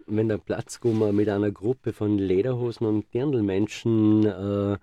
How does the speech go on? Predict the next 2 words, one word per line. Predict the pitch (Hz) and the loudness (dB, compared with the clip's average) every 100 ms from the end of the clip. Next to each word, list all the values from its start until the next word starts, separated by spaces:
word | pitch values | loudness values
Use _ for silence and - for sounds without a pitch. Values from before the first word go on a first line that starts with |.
| _ _ _ _ _ _ _ _ _ - | _ _ _ _ _ _ _ _ _ -20
zur | - 113 107 104 104 95 90 _ _ _ | -10 -2 2 2 2 0 -6 _ _ _
Wahlergebnisverkündigung, | 101 87 87 101 139 113 101 95 113 - - 104 - 120 117 107 113 110 107 | -18 -8 -6 -4 -6 -4 -2 0 0 -4 -8 -8 -4 -2 -2 -2 0 0 -2